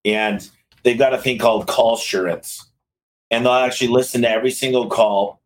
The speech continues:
for a set fee, and they'll tell you if it was booked or not. They'll, they'll actually find out questions, tonality, everything like that. And you can get call tracking numbers from them. And it's a great way to add on to certain C R Ms that don't have that stuff built into it.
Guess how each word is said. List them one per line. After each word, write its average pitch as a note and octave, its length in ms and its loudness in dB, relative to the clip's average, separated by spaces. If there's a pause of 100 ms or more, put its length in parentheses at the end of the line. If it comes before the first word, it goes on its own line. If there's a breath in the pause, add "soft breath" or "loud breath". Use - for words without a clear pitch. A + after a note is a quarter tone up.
for G#2+ 140 2
a F#2+ 40 0
set - 360 -2
fee, G2 320 -2 (560)
and A2+ 100 2
they'll A2+ 160 2
tell A#2 180 2
you A2 360 0 (300)
if A2+ 100 2
it A#2 60 4
was A2 180 0
booked A#2 300 0
or A2 100 2
not. G#2+ 380 0
They'll, A2 220 2
they'll A#2 180 4
actually A#2 600 0 (480)
find B2+ 220 2
out A#2+ 160 0
questions, A#2+ 560 0
tonality, A#2+ 800 0
everything A#2 420 0
like A2+ 240 0
that. G#2+ 400 0 (480)
And A#2 300 0 (160)
you A2+ 120 0
can B2+ 80 2
get B2 140 0
call A#2+ 220 0
tracking B2 400 0
numbers G2+ 260 0
from F#2+ 220 -4
them. F#2 340 -2
And G2+ 400 -2
it's A2 180 -4
a A2 40 -4
great B2+ 300 -2
way A#2+ 240 0
to A2+ 220 0
add A2+ 220 0
on G#2+ 220 0
to G#2 100 -8
certain A2 260 0
C A2+ 160 -2
R G#2 160 0
Ms G2 120 -4
that G2 120 -2
don't G2 220 0
have G2+ 220 0
that F#2 160 -2
stuff - 260 0
built F#2 240 -2
into G2 280 2
it. E2+ 140 -2